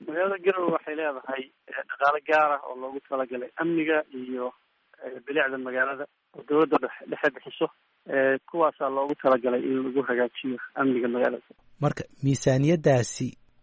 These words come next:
Speaker 2: way ka duwan tahay ta-, khar-, kharashka booliiska?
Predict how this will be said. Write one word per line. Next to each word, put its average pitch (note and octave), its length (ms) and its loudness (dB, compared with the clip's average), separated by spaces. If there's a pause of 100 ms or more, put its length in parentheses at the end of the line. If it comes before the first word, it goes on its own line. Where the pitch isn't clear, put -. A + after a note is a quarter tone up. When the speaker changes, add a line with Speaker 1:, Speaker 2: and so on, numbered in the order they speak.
(120)
Speaker 2:
way B2+ 120 2
ka - 200 4
duwan C#3 360 6
tahay G2 340 -2 (480)
ta-, - 200 -2
khar-, - 360 -2
kharashka C3 520 2 (320)
booliiska? A#2 520 4